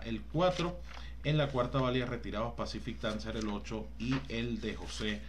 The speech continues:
número diez, y en la sexta válida retirado Tridente, el cinco. Esta es la lista de los ejemplares retirados para hoy, según la información que suministró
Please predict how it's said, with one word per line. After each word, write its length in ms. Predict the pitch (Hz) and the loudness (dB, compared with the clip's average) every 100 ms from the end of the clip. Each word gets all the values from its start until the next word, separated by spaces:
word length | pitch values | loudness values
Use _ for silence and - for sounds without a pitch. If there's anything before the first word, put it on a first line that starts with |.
| - - - | -8 -10 -4
número 360 | 104 107 107 | -2 0 2
diez, 320 | 131 185 180 - | 4 4 4 2
y 40 | |
en 100 | 160 | 4
la 100 | 151 | 4
sexta 300 | 135 127 - | 2 0 0
válida 260 | 123 117 120 | 2 2 0
retirado 420 | 113 - 95 107 | -2 -4 -4 -4
Tridente, 680 | 110 110 101 101 104 101 98 - | -2 -2 0 -2 -2 -6 -8 -6
el 240 | 98 87 | -8 -6
cinco. 520 | - 127 117 87 - - | -4 0 0 -2 -6 -8
Esta 160 | - 110 | -8 -4
es 80 | |
la 80 | 117 | -2
lista 400 | 110 104 - 120 - - - - - - | -2 -2 -2 -4 -4 -8 -8 -8 -8 -4
de 300 | 123 135 147 139 | 2 4 4 2
los 180 | 113 110 | -2 -2
ejemplares 460 | 104 101 104 104 | -4 -2 0 0
retirados 420 | 113 110 113 117 | -2 0 2 2
para 260 | - 147 147 | 4 4 6
hoy, 200 | 180 196 - - - | 6 4 0 -8 -8
según 560 | - - 165 147 151 151 - | -2 2 4 6 4 2 0
la 200 | 127 127 | 2 4
información 600 | 139 156 165 160 156 151 | 4 4 4 2 2 2
que 240 | 143 254 | 4 2
suministró 800 | 262 151 139 160 143 139 143 143 | 4 2 4 4 4 4 4 4